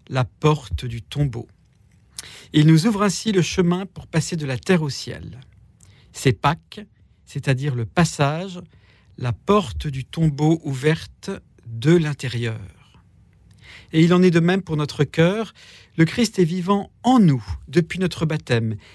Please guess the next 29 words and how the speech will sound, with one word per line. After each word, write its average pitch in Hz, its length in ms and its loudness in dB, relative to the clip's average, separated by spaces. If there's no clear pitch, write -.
Il 190 160 6
ouvre 233 280 4
notre 196 320 0
cœur 240 360 -2
de 165 160 2
l'intérieur 202 1160 0
pour 196 200 -4
que - 80 2
nous 147 340 2
aimions 185 340 4
mieux 151 380 2
et 135 100 -2
plus 139 220 -8
fort. - 580 -12
Saint 135 280 -4
Augustin, 127 400 -2
que 151 100 -2
nous 135 80 0
fêtons 135 360 -4
aujourd'hui, 127 440 -4
nous 135 120 0
le 123 100 2
rappelle, 170 600 -2
l'amour 170 500 6
non 156 140 2
seulement 147 480 -2
vient 156 340 0
de 190 100 2
Dieu, 156 400 -2